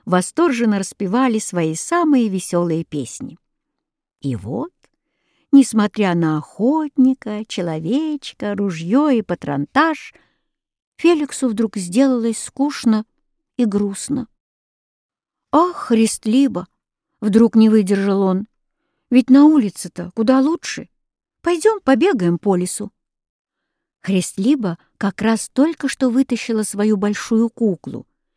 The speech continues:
и собиралась её переодевать. Это занятие ей очень нравилось. Ей не хотелось уходить, и она попросила: «Милый Феликс, не поиграть ли нам ещё немножко здесь?»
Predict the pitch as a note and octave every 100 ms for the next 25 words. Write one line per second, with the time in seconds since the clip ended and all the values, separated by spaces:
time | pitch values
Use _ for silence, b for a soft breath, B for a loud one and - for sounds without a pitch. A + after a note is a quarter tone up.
0 | _ D3+ - D#3 E3+ A#3+ A3 - F#3+ A3
1 | A#3+ G#3 A3 A3 A#3 C4 F#3 - - _
2 | _ _ _ _ _ _ - F3 F#3 A3+
3 | G#3+ G3+ F#3+ A3+ B3 C4+ B3+ B3+ D4 F4
4 | D#4+ G3+ C3+ C3+ D3+ - - _ _ _
5 | - A#3 D4+ D4 D#4+ D#4 E4+ A#3+ E3 E3+
6 | - F#3 E3 C#3+ - _ - G#3 A#3 -
7 | G3+ F3 E3 - C3+ B2+ - _ _ _
8 | _ _ - F4 F#4 G#3+ - E3+ C#3+ C#3+
9 | - - _ _ _ - C#4 D4 D4 A#3+
10 | F#4 A4+ A3 F3 E3+ E3+ G#3 G#3+ B3+ A3+
11 | D#3 - B3+ A#3+ F#3 C3 - -